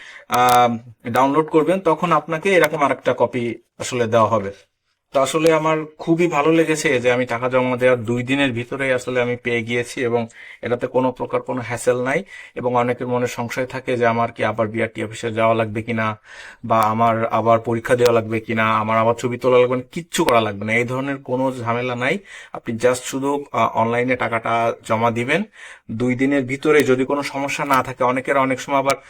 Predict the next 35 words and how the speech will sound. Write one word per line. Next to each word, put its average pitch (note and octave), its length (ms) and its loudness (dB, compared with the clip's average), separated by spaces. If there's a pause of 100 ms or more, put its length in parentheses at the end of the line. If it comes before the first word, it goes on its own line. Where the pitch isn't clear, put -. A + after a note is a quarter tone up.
(220)
ঝামেলা C#3 360 0
হয়, B2 320 4
নতুন B2+ 280 -4
করে B2+ 160 6
আবার B2 160 4
সাবমিট A#2 360 -2
করা B2+ 220 2
লাগে, A#2 280 4 (340)
তো - 80 2
আলহামদুলিল্লাহ C#3 500 2
আমার C3 160 -2
এটা C3 140 -4
করা B2 200 0
লাগে A#2+ 220 2
না। C#3+ 140 -2
আমি C3 280 -2 (360)
দুই C3 180 0
দিন D#3 220 2
পরেই C3 440 2 (160)
এই A2 140 -8
কার্ডটা B2 300 -2
পেয়ে A#2+ 240 -2
গিয়েছি B2+ 320 -6
এবং B2+ 220 -2
আশা A#2+ 200 -2
রাখছি B2+ 320 -2
আর A2 440 2
সপ্তাহখানেকের A#2 580 -4
ভিতরে A#2+ 320 0
হয়তো A2+ 240 -4
বা A#2+ 100 0
ডাক G#2+ 220 -4
বিভাগের A2+ 340 0
মাধ্যমে A2+ 380 -6
আমি, A#2 240 -4